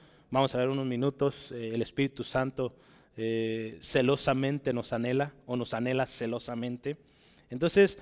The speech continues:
hoy vamos a hablar del celo que había tanto en Pablo como en los Gálatas. <clears throat> La carta de Gálatas, así como las, eh, que ya hemos estudiado, Romanos, Corintios, muestran mucho de ese celo profundo que tenía Pablo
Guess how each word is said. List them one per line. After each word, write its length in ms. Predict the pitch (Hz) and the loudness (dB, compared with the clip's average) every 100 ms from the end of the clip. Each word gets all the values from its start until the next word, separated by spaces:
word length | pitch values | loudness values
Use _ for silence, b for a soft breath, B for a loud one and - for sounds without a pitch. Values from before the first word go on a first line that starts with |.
| B B | B B
hoy 140 | 190 | 10
vamos 340 | 220 240 233 | 10 10 8
a 60 | 208 | 10
hablar 280 | 190 214 208 | 10 10 10
del 200 | 202 170 | 6 6
celo 460 | - 208 214 208 | 4 6 6 4
que 80 | 170 | 2
había 420 | 131 165 180 180 | 2 6 6 6
tanto 340 | 180 175 180 165 | 4 4 2 0
en 140 | 147 | -2
Pablo 540 | - 190 202 202 208 202 b b b _ _ - | 2 4 4 4 0 -2 b b b _ _ -12
como 180 | 104 110 | -6 -2
en 80 | 127 | 0
los 180 | 147 143 | 2 8
Gálatas. 600 | 226 240 - 92 - - - - - | 10 10 6 0 -10 -18 -6 -4 0
<clears throat> 880 | 151 - - - _ _ _ - - | 0 0 -12 -20 _ _ _ -8 4
La 220 | 120 - | 4 6
carta 320 | 143 165 185 | 4 4 6
de 100 | 156 | 6
Gálatas, 540 | 139 160 170 - 147 B B B | 6 6 6 4 -2 B B B
así 240 | 120 - | 0 0
como 300 | 151 156 143 | 0 2 4
las, 260 | 123 117 - 131 123 - | 4 2 0 -6 -6 -10
eh, 260 | 113 117 110 | -8 -6 -2
que 120 | 127 | 2
ya 140 | 139 | 4
hemos 260 | 139 135 - | 4 2 -6
estudiado, 400 | - 131 135 135 | -6 0 4 4
Romanos, 440 | 127 120 127 131 | 2 0 -2 -2
Corintios, 540 | - 120 127 127 175 - B B B | -4 -2 -2 0 -2 -2 B B B
muestran 520 | 151 175 254 - 247 190 | 4 8 8 8 6 8
mucho 340 | 202 214 196 | 4 4 4
de 120 | 180 | 4
ese 220 | 180 196 | 4 2
celo 540 | - - 190 196 156 131 | 0 2 6 8 6 4
profundo 480 | 143 - 160 165 151 | 0 2 0 2 0
que 120 | 143 | 0
tenía 280 | 135 139 143 | 2 2 0
Pablo 460 | - 143 147 143 | 4 4 4 0